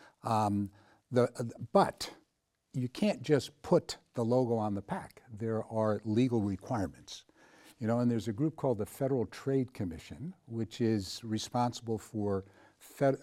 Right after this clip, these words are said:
federally for, uh, environmental claims.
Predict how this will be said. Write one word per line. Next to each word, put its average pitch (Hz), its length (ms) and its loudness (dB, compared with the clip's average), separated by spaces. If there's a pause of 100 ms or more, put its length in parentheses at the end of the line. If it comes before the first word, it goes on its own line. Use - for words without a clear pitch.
(140)
federally 110 640 4 (400)
for, 117 760 4
uh, 110 420 2
environmental 117 720 2
claims. - 560 -2